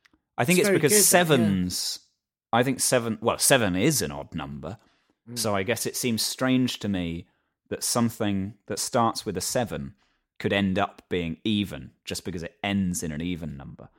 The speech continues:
Speaker 1: So maybe we could say the same about seventy-six and seventy-two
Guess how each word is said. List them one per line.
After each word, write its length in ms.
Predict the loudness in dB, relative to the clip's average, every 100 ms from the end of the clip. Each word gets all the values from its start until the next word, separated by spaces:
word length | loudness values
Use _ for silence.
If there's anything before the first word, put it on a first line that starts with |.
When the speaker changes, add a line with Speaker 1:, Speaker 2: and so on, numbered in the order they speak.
| _ _ _ -6
Speaker 1:
So 200 | -2 0
maybe 280 | 2 2
we 100 | 2
could 140 | -2 -4
say 120 | -4
the 100 | -2
same 280 | -4 -4 -4
about 300 | -6 -8 -10 _
seventy-six 880 | -6 -4 -4 -8 -8 -6 -8 -10 -12
and 100 | -8
seventy-two 840 | -6 -6 -8 -12 -10 -8 -6 -10